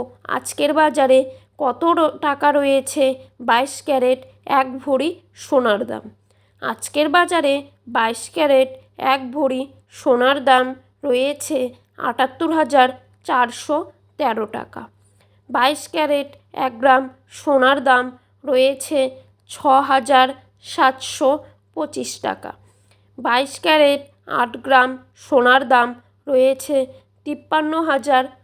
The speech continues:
আটশো দশ টাকা এবং বাইশ ক্যারেট দশ গ্রাম সোনার দাম রয়েছে সাতষট্টি হাজার দুশো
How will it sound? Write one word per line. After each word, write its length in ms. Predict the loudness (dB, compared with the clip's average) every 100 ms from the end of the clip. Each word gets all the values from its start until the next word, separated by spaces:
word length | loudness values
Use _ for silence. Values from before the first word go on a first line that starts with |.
| _ -4
আটশো 380 | -4 -6 -6 -4 -4 -10 _ -8
দশ 280 | -4 -2 -4 -8 -20 _ _
টাকা 340 | -6 -6 -6 -12 -12 _ _ _ _ _
এবং 340 | -4 0 2 0 -2 -10 _
বাইশ 320 | -2 0 0 -4 -4
ক্যারেট 360 | 0 2 0 -4 _ _ -4
দশ 220 | 0 0 -2
গ্রাম 300 | 2 2 2 -4 _ _ -20
সোনার 420 | -2 2 4 2 4
দাম 200 | 4 4 -2 _ _ _
রয়েছে 540 | 0 2 2 -2 -2 -2 -2 -10 _ _
সাতষট্টি 760 | -4 0 0 -2 -2 -2 -2 -4
হাজার 360 | -2 0 0 -2 -6 _ _ -14
দুশো 500 | -8 -8 -6 2